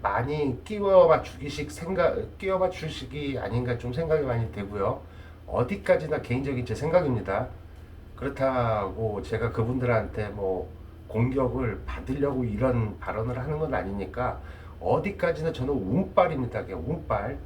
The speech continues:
운빨이면서 확률로 조금 끼워 맞추기 식인 거죠. 그러니까 여러분도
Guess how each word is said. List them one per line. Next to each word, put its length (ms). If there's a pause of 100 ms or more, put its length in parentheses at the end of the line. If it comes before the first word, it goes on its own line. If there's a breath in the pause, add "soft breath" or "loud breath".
(200)
운빨이면서 1000 (840 loud breath)
확률로 760
조금 640 (220)
끼워 200
맞추기 400
식인 320
거죠. 460 (200)
그러니까 440
여러분도 760